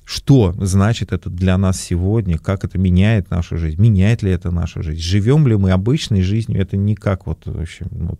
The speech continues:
нас не задевает. Или же мы действительно понимаем, что Христос первосвященник? Тогда вот,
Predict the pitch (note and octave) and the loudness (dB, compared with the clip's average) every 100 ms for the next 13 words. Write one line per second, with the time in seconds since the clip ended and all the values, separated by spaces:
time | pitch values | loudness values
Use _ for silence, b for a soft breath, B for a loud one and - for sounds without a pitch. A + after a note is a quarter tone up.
0 | - E2 E2+ - B B B - F2+ F#2 | -6 -6 -6 -12 B B B 0 2 2
1 | F#2+ G#2 A2+ F2+ - A#2+ A2+ G2+ G2+ G2+ | 2 2 2 0 0 2 2 2 2 2
2 | F#2+ F#2+ F2 - C#3+ A#2 E2+ E2+ E2+ E2 | 2 0 -4 -4 -4 -4 -4 -2 0 0
3 | D#2 D#2 - E2+ - F2+ - F2 - D#2 | 0 -2 -6 -8 -8 -12 -10 -8 -8 -6
4 | D#2 E2+ F2 - E2+ E2+ - - D#2 E2 | -6 -8 -8 -8 -8 -8 -12 -8 -6 0
5 | E2 E2 G#2+ - F2 E2 | 0 0 -6 -8 -4 -4